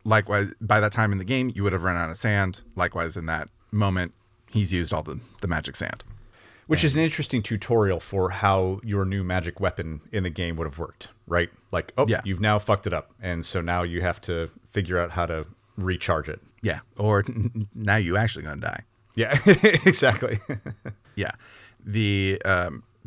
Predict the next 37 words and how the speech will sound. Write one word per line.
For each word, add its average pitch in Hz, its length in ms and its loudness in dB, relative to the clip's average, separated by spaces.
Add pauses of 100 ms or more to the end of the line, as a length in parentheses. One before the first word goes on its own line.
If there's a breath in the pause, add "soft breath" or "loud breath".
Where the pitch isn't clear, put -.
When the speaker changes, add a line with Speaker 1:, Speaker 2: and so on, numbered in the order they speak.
(200)
Speaker 1:
best 127 220 4
use 123 140 -2
of 110 80 -4
the 101 60 0
dagger, 92 260 4
and 92 100 2
I 87 60 0
think 104 300 -2
one 98 180 -2
that 90 140 -2
points, 92 320 -6
like, 87 180 -4
directly 87 460 0
to, 87 180 -6
like, 78 280 -6 (240)
the 87 100 -6
finale 82 520 -2
of 85 180 -2
the 87 80 -6
movie, 76 460 -6 (160)
is 80 520 -2 (180)
when 85 220 -4
he 90 160 -4
stabs 85 340 2
himself 76 420 -4
in 82 60 -8
front 76 200 -6
of 73 80 -12
Tuss 73 320 -4
to - 100 -12
convince 78 380 -8
him 76 100 -8
of 73 140 -8
his - 500 -6 (200)
innocence, 76 640 -2 (600 loud breath)
and 80 200 -2 (180)
Tuss - 480 0